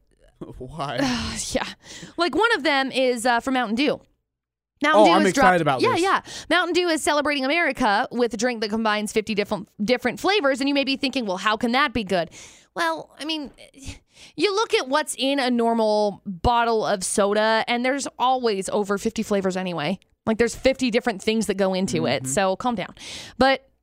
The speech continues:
Speaker 2: they have rolled it out. It's called Liberty Brew, which honors the fifty states of America by combining these fifty flavors. Not clear what they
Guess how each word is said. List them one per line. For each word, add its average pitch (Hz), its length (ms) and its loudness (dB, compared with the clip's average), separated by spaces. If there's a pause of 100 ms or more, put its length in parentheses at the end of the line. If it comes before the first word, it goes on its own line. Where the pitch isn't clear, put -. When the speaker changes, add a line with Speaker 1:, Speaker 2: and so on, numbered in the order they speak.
(120)
Speaker 2:
they 285 380 2
have 269 380 0
rolled 285 480 0
it 302 100 2
out. 277 240 4
It's 254 100 -4
called 294 200 0
Liberty 262 340 -2
Brew, 240 600 0
which 202 180 -4
honors 214 260 0
the 214 80 -2
fifty 190 320 -4
states - 560 -2
of 208 140 0
America 247 360 0
by 196 140 2
combining 190 420 -2
these 175 140 -8
fifty - 320 -6
flavors. 254 380 0
Not 302 180 2
clear 311 240 0
what 247 240 2
they 277 160 0